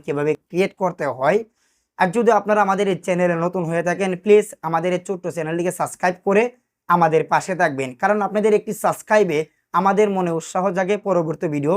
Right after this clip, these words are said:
আপলোড দেওয়ার জন্য কিংবা বানানোর জন্য। তার পাশাপাশি তারপরের যে ভিডিওটা আমরা নিয়ে আসবো নেক্সটে, Samsung অ্যাকাউন্ট কীভাবে ডিলিট করবেন। তো Samsung অ্যাকাউন্ট ক্রিয়েট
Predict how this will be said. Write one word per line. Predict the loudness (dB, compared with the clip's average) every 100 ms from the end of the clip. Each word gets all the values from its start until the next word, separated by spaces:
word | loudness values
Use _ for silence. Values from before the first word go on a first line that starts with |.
| -2 _ _ -4
আপলোড | -4 2 2 4
দেওয়ার | 2 2 0
জন্য | -2 -2 -2
কিংবা | 0 0 -2 _ -14 -2 2
বানানোর | 4 2 0 -2 -2
জন্য। | -4 -4 -6 -6 _ _ _ _ 2
তার | 4 4 2
পাশাপাশি | 4 2 -2 -2 -4 0
তারপরের | -2 0 -2 0 0 0
যে | -2
ভিডিওটা | 2 2 2 0
আমরা | 0 0
নিয়ে | 2 2
আসবো | 2 0 0
নেক্সটে, | -2 0 -2 -2 -6 _ _ _
Samsung | 2 2 2 -2 0
অ্যাকাউন্ট | 0 2 0 0 0
কীভাবে | 2 4 2 0 -4 _ _ -14
ডিলিট | -4 0 0 -2 0
করবেন। | 0 0 -4 -8 _ _ 0
তো | 0 2
Samsung | 0 2 2
অ্যাকাউন্ট | 2 2 0 0 -2
ক্রিয়েট | 0 0